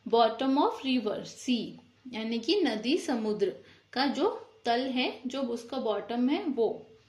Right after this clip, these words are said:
ठीक है, जैसे head है, तो ये क्या होता है? इसका जो meaning है, वो है part of the body, Body का एक part है head। ठीक है, लेकिन जो poems में जो इसका meaning जो यूज किया गया, वो है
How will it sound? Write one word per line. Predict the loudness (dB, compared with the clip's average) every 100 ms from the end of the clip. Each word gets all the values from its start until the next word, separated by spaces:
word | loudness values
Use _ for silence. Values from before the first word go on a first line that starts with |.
| _ _ _ -6
ठीक | -6 -2
है, | 0
जैसे | 0 0
head | 0 2 2 0
है, | -4 -6 -10
तो | -6
ये | 0 0
क्या | 0 0
होता | 2 0 -2 -4
है? | -4 -6
इसका | -6 -6
जो | -4 -2
meaning | -2 -2 -2
है, | -2
वो | -2
है | -2 -2 -4
part | -6 -4 -6
of | -6 -4
the | -4 -2
body, | -2 -2 -4
Body | -2 -2 -4
का | -2
एक | -4 -4 -4
part | -4 -4 -4
है | -6 -4
head। | -8 -10 -14 -10
ठीक | -6 -2
है, | -2 -4 -12 -20 -20 -20 -6
लेकिन | -4 0 2 2
जो | 0
poems | 0 2 4 2 0
में | -2 -2
जो | -2 -4 -4
इसका | -6 -2
meaning | 0 2 2 2
जो | 2
यूज | -2 -2 -4
किया | -4 -2
गया, | -2 0
वो | 2 4
है | 2 -2